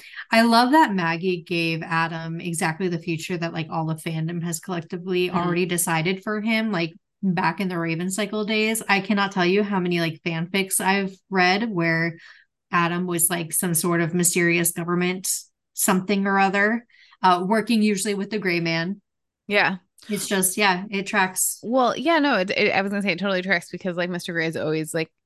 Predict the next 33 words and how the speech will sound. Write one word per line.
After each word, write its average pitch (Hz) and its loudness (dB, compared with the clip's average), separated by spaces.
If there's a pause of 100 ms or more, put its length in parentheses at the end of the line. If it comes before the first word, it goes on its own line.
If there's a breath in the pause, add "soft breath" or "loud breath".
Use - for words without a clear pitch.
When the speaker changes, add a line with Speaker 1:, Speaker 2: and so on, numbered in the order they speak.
(240)
Speaker 2:
it - -4 (540)
appreciated 156 -2 (280)
those, 156 -4 (220)
um, 175 0
parts - -8
of 190 -8
Adam 302 -2 (320)
in 269 6
Speaker 1:
Mm-hmm. 285 4
Speaker 2:
the 285 2
main 285 0
series, 302 -2 (120)
and, 180 2 (180)
uh, 165 0 (460)
yeah, 233 4
Speaker 1:
And 226 4
Speaker 2:
like, 175 0
Speaker 1:
Declan 370 6
too. 190 2 (240)
Speaker 2:
Yeah. 254 2
Speaker 1:
They, 214 2
they, 214 -2 (120)
yeah. 196 2 (580 loud breath)
Speaker 2:
But 233 6
Adam 208 4
is 277 0
doing 208 0
it, 202 -4
like, 180 -6
in 175 0
a 170 0
legitimate 165 -2
way. 151 -4